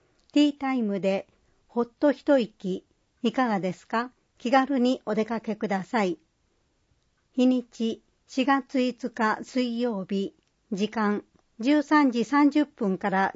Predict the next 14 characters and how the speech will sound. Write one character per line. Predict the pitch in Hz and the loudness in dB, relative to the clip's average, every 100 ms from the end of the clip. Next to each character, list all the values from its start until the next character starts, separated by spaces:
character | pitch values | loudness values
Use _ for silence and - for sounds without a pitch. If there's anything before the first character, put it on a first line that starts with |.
| 214 | -2
十 | 285 277 | 0 2
四 | 262 294 | 2 0
時 | 240 | 0
三 | - 254 269 | -2 0 0
十 | 262 254 | 0 -4
分 | - 240 240 | -4 -2 0
頃 | 233 196 | 0 0
ま | 170 185 | -2 -4
で。 | 180 165 _ _ _ _ _ _ _ | -6 -8 _ _ _ _ _ _ _
送 | - 254 | -2 0
迎 | 247 226 214 208 - | 0 0 -2 -4 -8
課。 | 202 190 - _ _ _ _ _ _ _ | -6 -6 -8 _ _ _ _ _ _ _
場 | 214 208 | -4 -4
所、 | - 226 202 | -2 0 0